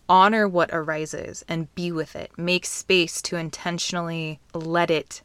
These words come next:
flow. It's like ocean waves or weather, just letting it do its thing. And you can do this by making art, crying.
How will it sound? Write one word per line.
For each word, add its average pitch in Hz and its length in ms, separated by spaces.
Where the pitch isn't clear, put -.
flow. - 540
It's - 180
like 175 180
ocean 185 360
waves 175 340
or 165 100
weather, 165 420
just 160 280
letting 175 480
it 185 280
do 170 440
its - 240
thing. 165 400
And 185 240
you 214 140
can 202 200
do 190 180
this 196 320
by 180 480
making 190 420
art, 170 460
crying. 185 760